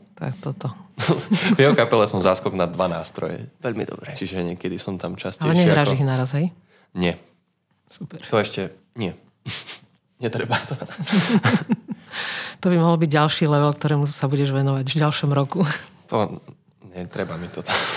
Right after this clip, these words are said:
Speaker 2: <laughs>
Speaker 1: Ale niekto by to mohol dokázať, takúto vec, že
Speaker 2: A však
Speaker 1: dva
Speaker 2: už
Speaker 1: nástroje.
Speaker 2: sú.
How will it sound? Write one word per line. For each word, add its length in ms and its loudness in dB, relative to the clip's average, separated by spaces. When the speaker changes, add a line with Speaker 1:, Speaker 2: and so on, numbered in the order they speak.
Speaker 2:
<laughs> 560 -20
Speaker 1:
Ale 160 -2
niekto 240 4
by 80 4
to 160 0
mohol 220 2
dokázať, 420 -2
takúto 340 -6
vec, 220 -6
že 160 -8
Speaker 2:
A 120 0
však 160 2
Speaker 1:
dva 80 -2
Speaker 2:
už 80 0
Speaker 1:
nástroje. 80 -4
Speaker 2:
sú. 140 0